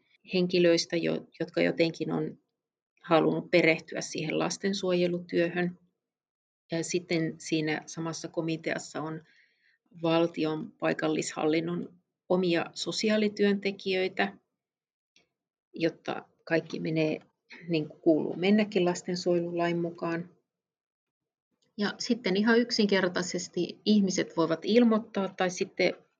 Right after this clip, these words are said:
tai sitten se komitea itse löytää eri, eri linkkien ja vinkkien kautta löytää näitä lapsia, jotka tarvisi jotenkin enemmän suojelua tai jotain sellaisia tukitoimenpiteitä. Ja sitten tehdään kotikäyntejä,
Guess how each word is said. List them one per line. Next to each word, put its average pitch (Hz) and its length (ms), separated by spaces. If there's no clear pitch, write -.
tai 175 140
sitten 180 540
se - 160
komitea 175 540
itse 175 400
löytää 160 480
eri, - 420
eri 156 320
linkkien 160 520
ja 156 120
vinkkien 156 440
kautta 156 460
löytää 156 440
näitä - 460
lapsia, 160 480
jotka 185 300
tarvisi 151 500
jotenkin - 440
enemmän 160 460
suojelua 160 580
tai 160 260
jotain 156 340
sellaisia - 500
tukitoimenpiteitä. 175 1200
Ja 180 220
sitten - 320
tehdään 190 360
kotikäyntejä, 208 1080